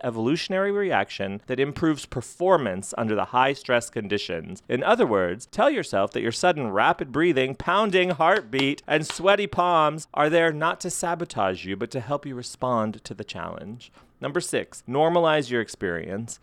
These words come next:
Knowing that you are not alone in your experience can be a potent way of quelling chatter. There's a linguistic tool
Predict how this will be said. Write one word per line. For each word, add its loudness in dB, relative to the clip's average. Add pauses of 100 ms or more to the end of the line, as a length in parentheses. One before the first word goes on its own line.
Knowing 4
that 0
you 0
are 4
not 4
alone 2
in -4
your -2
experience -4
can -8
be 0
a 0
potent 0
way 2
of -10
quelling 0
chatter. -6 (140)
There's 0
a 0
linguistic 0
tool 0